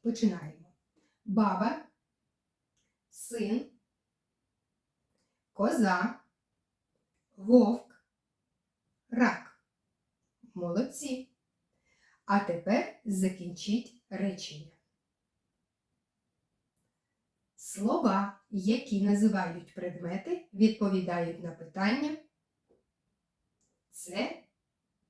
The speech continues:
Іменники можуть називати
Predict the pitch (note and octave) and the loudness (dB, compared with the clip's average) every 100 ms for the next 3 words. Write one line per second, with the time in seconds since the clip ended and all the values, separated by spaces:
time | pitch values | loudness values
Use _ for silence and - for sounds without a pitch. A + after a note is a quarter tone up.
0 | _ _ _ _ _ _ _ - - C#4+ | _ _ _ _ _ _ _ -20 -6 -2
1 | F4+ D#4+ C4+ C4 A#3+ A3+ G#3+ G3 F#3+ F#3+ | 2 4 2 2 4 4 4 0 -2 2
2 | G#3 F#3 F3 - F3 E3+ | 0 0 -4 -6 -14 -16